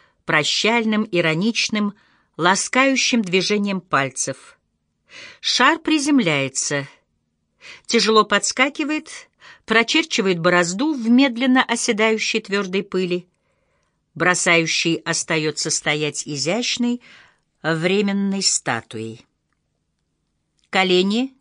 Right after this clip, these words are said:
не до конца выпрямлены. Правая ладонь самозабвенно раскрыта — закатанные рукава белой рубашки, голая до локтя рука,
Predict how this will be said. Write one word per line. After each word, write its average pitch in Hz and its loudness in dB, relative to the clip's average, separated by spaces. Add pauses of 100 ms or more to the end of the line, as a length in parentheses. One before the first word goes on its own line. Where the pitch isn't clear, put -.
(160)
не 220 2
до 247 0
конца 247 0
выпрямлены. 139 -8 (760)
Правая 214 4
ладонь 214 2
самозабвенно 180 2
раскрыта — 254 -2 (920)
закатанные 170 0
рукава 151 0
белой 135 -4
рубашки, 139 -4
голая 147 -4
до 131 -4
локтя 127 -8
рука, 180 -6